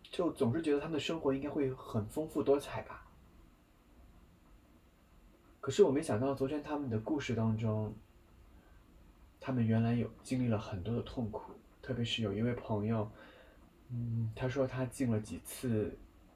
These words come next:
精神病院，然后每天要在医生的嘱咐下要吃药，要吃精神类的药物。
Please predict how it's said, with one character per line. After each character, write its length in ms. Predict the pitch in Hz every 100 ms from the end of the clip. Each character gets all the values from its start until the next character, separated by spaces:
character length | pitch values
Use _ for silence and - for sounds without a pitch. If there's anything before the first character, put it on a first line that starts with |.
| - -
精 160 | - 131
神 180 | 127 113
病 160 | 123
院， 240 | 123 131 - - - - - - - - - - - - -
然 160 | 120
后 220 | 113 117 107
每 280 | 104 101
天 200 | - 123
要 100 | 123
在 140 | 117 117
医 180 | 110 120
生 320 | - 123 123
的 400 | 113 104 95 107 - - -
嘱 200 | - 107
咐 200 | - -
下 280 | 117 - 113 - - - - - -
要 120 | -
吃 300 | 113 - -
药， 200 | 131 - - - - - - - - -
要 120 | 123 110
吃 200 | - 120
精 220 | - 320
神 180 | 123 101
类 140 | 104
的 160 | - - - - - - - -
药 200 | 117 90
物。 240 | 107 113